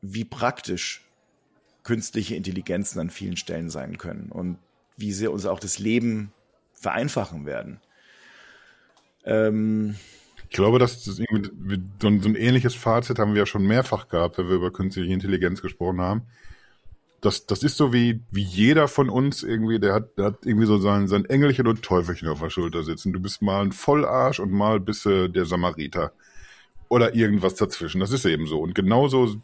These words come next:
Speaker 2: ist das bei dieser K-I-Nummer, glaube ich, ebenso, dass das einen unfassbaren Mehrwert für jeden von uns haben kann, wo wir, wo wir gerade nur, nur mit ganz viel Mühe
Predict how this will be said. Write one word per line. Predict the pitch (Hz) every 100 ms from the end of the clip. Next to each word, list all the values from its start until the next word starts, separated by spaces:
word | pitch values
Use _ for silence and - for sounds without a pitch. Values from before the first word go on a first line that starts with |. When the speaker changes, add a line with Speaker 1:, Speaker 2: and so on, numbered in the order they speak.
| -
Speaker 2:
ist | -
das | 110
bei | 104
dieser | 95 90
K-I-Nummer, | 87 - 85 120 127 107 101 107 98
glaube | 92 92 95
ich, | - - -
ebenso, | 123 120 90 92 104 - - - -
dass | - 95
das | 104 - - _ - - _ 135
einen | 123
unfassbaren | - 185 170 135 127 - 110 104 98
Mehrwert | 101 90 87 -
für | 101
jeden | 92 101 98
von | 95
uns | 92 92
haben | 87 90
kann, | 92 90
wo | 92 90
wir, | 87 85
wo | 87
wir | 92
gerade | 85 98 113 104
nur, | 98 95 98 - - - _ _ - -
nur | 110
mit | 110 -
ganz | 123 143
viel | - - 120
Mühe | 107 113 120 120 113 117